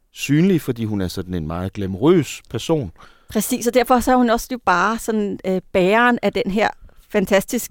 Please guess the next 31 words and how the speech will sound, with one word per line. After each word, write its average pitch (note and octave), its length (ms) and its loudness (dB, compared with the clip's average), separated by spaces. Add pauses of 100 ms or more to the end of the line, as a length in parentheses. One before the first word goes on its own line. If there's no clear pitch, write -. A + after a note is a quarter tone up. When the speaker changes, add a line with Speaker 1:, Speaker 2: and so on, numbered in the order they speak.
Speaker 2:
spændende A3+ 720 2
historie, A3 580 0 (420)
øh, F#3 120 4
dramatiske G3 640 2
s-, - 140 -8 (100)
historie G3 600 0
om, F3 260 4
om, F3+ 300 0
om E3+ 140 -4
faldet - 460 2
fra G#3 140 -2
magtens G3 500 -2
tinder. G3 380 2 (140)
Speaker 1:
Mm. A#2+ 340 0
Speaker 2:
Øh, F#3 120 2
fordi G#3 200 -2
hun G3+ 140 4
er F#3 80 6
den G3+ 160 2
her G3+ 180 4 (200)
smukke, G3+ 540 2
tidligere A3 520 0
studievært, F#3 1080 0
øh, E3+ 480 2 (340)
person, A3 420 2
der G3+ 100 4
har G#3 340 4
alt. G3+ 320 4
Altså, G3+ 200 -2
hun... F#3 280 2 (400)
Øh, F3 480 6